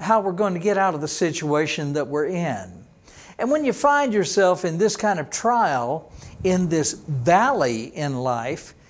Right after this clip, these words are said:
it's easy to think that maybe God is mad at you for some reason, that He's punishing you for something you did wrong and that He's turned His back on you. But no, in reality, the opposite is true.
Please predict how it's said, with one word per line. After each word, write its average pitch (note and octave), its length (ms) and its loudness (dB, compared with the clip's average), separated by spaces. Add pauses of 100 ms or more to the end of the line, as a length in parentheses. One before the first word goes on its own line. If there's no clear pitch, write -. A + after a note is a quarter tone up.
(180)
it's F#3 280 4
easy A3+ 360 2
to D3+ 100 -2
think G3+ 520 -2
that D#3 180 0 (340)
maybe D#3+ 280 -2
God E3+ 280 2
is E3+ 160 -4
mad F3 360 0
at D3 280 -4
you C3+ 60 0
for C#3+ 180 -4
some C3 320 0
reason, A#2 460 -4 (500)
that A#3 140 6
He's C4 180 4
punishing G3 720 0
you C3+ 140 -2
for F3+ 180 -2
something G3+ 500 0
you F#3 140 2
did F3+ 220 4
wrong D#3 560 0
and A#2 120 -6 (360)
that C#3+ 120 0
He's C#3 220 -2
turned F3+ 300 -2
His C#3+ 160 0
back F#3 360 2
on C#3 200 -2
you. F#2 200 -12 (600)
But A#3+ 320 -2
no, A3 380 4
in A3+ 240 2
reality, G#3+ 560 4
the F3+ 160 4
opposite G3 440 2
is C3 160 -4
true. A2+ 400 -2